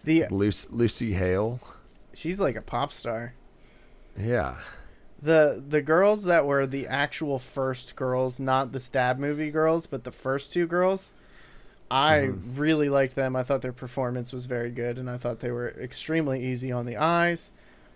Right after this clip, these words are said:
Speaker 1: I hoped that they had been in more of the movie. They were not. But I thought they were honestly, like, some of the best part of the movie was in the very beginning.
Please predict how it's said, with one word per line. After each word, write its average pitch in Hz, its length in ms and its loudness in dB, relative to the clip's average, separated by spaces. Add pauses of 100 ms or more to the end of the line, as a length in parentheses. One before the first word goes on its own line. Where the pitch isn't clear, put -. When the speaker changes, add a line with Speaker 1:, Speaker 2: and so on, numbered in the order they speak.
Speaker 1:
I 139 220 4
hoped 135 400 0
that 127 160 0
they 127 140 -2
had 127 180 -2
been 123 160 -2
in 120 160 -4
more 185 240 2
of 180 100 0
the 175 80 -2
movie. 170 540 -2
They 135 180 -2
were 131 140 -4
not. 107 380 -8
But 131 260 0
I 131 160 0
thought 135 300 2
they 139 180 4
were 131 240 0
honestly, 127 480 -2
like, 123 240 -2
some 135 180 -6
of 123 60 -2
the 120 80 -4
best 127 300 -2
part 127 200 0
of 123 60 -4
the 120 60 -4
movie 131 300 -2
was 120 220 -8
in 117 100 -8
the 120 60 -8
very 127 240 -4
beginning. 120 460 -10